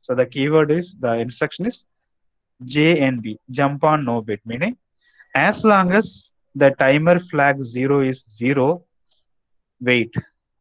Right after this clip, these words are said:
in this stage one. Okay. Once this T F zero becomes one,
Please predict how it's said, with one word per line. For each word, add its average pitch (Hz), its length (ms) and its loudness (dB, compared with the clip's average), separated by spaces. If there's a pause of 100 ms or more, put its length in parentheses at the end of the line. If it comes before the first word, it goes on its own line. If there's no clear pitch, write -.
(720)
in 120 140 -10
this 123 200 -6
stage 107 240 -6
one. 90 200 -12 (1200)
Okay. 151 260 -10 (360)
Once 185 600 -2 (200)
this 160 240 -4 (380)
T 170 200 2
F 196 120 0
zero 160 280 0
becomes 131 440 -4
one, 147 400 -2